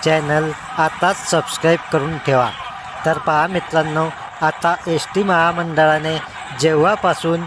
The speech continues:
ही योजना सुरू केली की महिलांना सरसकट पन्नास टक्के सूट, तेव्हापासूनच एसटी महामंडळ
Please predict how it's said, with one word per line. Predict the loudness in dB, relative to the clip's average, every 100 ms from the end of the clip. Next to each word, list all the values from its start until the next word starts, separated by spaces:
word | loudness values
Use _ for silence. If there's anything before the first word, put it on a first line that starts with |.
| -8 -14 -2
ही | 2 4
योजना | 4 4 2 0
सुरू | 0 2 2 0
केली | 0 0 0 -2 -4 -12 -14 -14 -2
की | 2 2
महिलांना | 2 2 4 4 2 2 2
सरसकट | 2 2 2 2 0 2 2 0 -8 -16 -4
पन्नास | -2 0 0 0 0
टक्के | -2 -2 0 0
सूट, | 2 4 4 2 -8 -16 -16 -6
तेव्हापासूनच | 0 2 2 2 0 0 -2 -2 -2 -4 -14 -2
एसटी | 0 0 2 2
महामंडळ | 4 4 2 0 -2 2 2